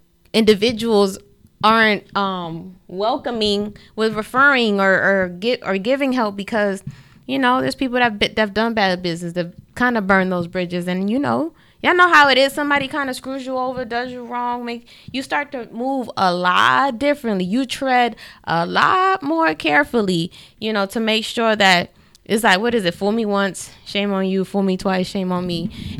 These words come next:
And that's the mentality and, and the feeling a lo-, peop-, a lot of people have. So, you know, make sure as you out here doing business, 'cause I'm a person, I'm quick to refer. I'll be like, "Yeah,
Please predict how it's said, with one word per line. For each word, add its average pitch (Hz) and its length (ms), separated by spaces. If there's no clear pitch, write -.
And 196 260
that's 233 160
the 226 220
mentality 208 600
and, 185 160
and 180 160
the 160 60
feeling 208 320
a 190 60
lo-, 190 100
peop-, 202 280
a 196 80
lot 180 200
of 185 80
people 190 240
have. 208 320
So, 180 460
you - 140
know, 220 160
make 277 260
sure 311 160
as 285 220
you 277 120
out 247 160
here 269 140
doing 233 300
business, 240 240
'cause 285 160
I'm 480 100
a 415 60
person, 285 380
I'm 339 120
quick 294 260
to 202 60
refer. 185 360
I'll 226 160
be 370 100
like, 302 180
"Yeah, 220 340